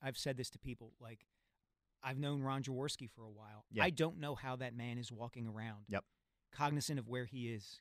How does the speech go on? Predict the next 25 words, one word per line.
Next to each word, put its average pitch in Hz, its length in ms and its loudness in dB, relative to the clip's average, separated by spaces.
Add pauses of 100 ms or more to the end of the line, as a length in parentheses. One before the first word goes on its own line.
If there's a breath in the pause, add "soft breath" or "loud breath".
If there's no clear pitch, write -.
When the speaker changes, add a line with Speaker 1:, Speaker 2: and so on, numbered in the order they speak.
Speaker 1:
given 151 200 4
some 139 200 4
of 131 40 2
the 120 60 0
hits 131 280 -6
that 113 120 -10
he 120 100 -8
took 117 260 -8 (180)
when 120 120 -4
he 120 100 -4
was 110 100 -4
playing 117 280 -2
Speaker 2:
Yeah. 113 60 -2
Speaker 1:
here 123 140 0
in 120 60 -2
Philadelphia. 123 340 4
Speaker 2:
Vicious, 135 340 6 (180)
violent, 120 540 12
Speaker 1:
Oh, 208 200 10
Speaker 2:
multiple. 165 460 10
Speaker 1:
man. 113 300 0 (180)
Speaker 2:
Yep. 101 160 2 (240)
Speaker 1:
Um, 160 440 12 (600)
well, 185 120 12
look, 175 120 10